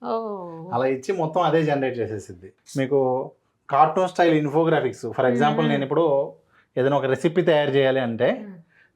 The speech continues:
Speaker 2: మొత్తం step by step ఇలా చేసి ఇచ్చిద్దండి.
Speaker 1: ఓహో.
Speaker 2: ఏమేం చేయాలి, ఎలా చేయాలి,
Speaker 1: మ్మ్.
Speaker 2: ఇవ్వండి. ఇవన్నీ కూడా డిఫరెంట్ డిఫరెంట్ కేస్ స్టడీస్.
Speaker 1: ఓ.
Speaker 2: ఎట్లా అంటే మ్యామ్,
Speaker 1: మనం
Speaker 2: మన
Speaker 1: just పిక్ ఇవ్వాలి, తర్వాత మనకి ఏం కావాలో చెప్పాలి అంతే.
Speaker 2: అంతే,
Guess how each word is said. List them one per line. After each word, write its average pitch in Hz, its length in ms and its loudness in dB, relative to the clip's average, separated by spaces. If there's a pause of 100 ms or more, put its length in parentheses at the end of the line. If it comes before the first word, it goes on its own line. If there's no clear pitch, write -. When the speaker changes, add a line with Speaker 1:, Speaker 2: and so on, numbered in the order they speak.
(140)
Speaker 2:
మొత్తం 143 280 -2
step 156 260 -2
by 156 100 2
step 160 200 -2
ఇలా 139 100 4
చేసి 135 240 0
ఇచ్చిద్దండి. 98 500 -10 (580)
Speaker 1:
ఓహో. 170 340 -14 (180)
Speaker 2:
ఏమేం 143 300 2
చేయాలి, 127 440 0 (100)
ఎలా 123 260 2
చేయాలి, 123 500 0 (200)
Speaker 1:
మ్మ్. 196 220 -8 (320)
Speaker 2:
ఇవ్వండి. 98 340 -6
ఇవన్నీ 139 400 0
కూడా 190 180 2
డిఫరెంట్ 165 320 2
డిఫరెంట్ 151 220 -2
కేస్ 143 180 2
స్టడీస్. 117 340 0 (420)
Speaker 1:
ఓ. 165 140 -2 (380)
Speaker 2:
ఎట్లా 185 200 0
అంటే 196 160 0
మ్యామ్, 190 180 0
Speaker 1:
మనం 247 160 6
Speaker 2:
మన 226 80 0
Speaker 1:
just 226 300 -4 (440)
పిక్ 208 180 -8
ఇవ్వాలి, 262 580 0
తర్వాత 269 160 2
మనకి 294 220 0
ఏం 277 120 2
కావాలో 254 180 4
చెప్పాలి 247 340 2
అంతే. 185 300 0
Speaker 2:
అంతే, 135 320 -4